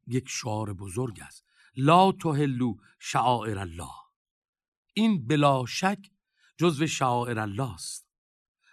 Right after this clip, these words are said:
جا دارد که امثال بنده که محرومیم از این جور حرکت‌ها عرض بکنیم که یا لیتنا کنا معکم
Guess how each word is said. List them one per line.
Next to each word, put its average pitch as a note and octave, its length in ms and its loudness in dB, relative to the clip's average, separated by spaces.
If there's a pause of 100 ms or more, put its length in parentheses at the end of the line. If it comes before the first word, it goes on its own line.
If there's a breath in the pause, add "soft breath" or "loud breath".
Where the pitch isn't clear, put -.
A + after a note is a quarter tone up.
(100)
جا G#3 200 6
دارد F3 340 2
که B2+ 380 -4
امثال C3 480 -2
بنده A#2 300 -6
که B2+ 140 -10
محرومیم A#2 580 -4 (340 soft breath)
از B2+ 280 -4 (100)
این G3+ 340 0
جور B2 360 -4
حرکت‌ها A2 920 -8 (460 soft breath)
عرض D3 420 6
بکنیم A#2 440 -4
که C3+ 160 -8
یا D#3+ 260 6
لیتنا B2 600 -2 (280 soft breath)
کنا F3+ 500 2
معکم A#2 640 -4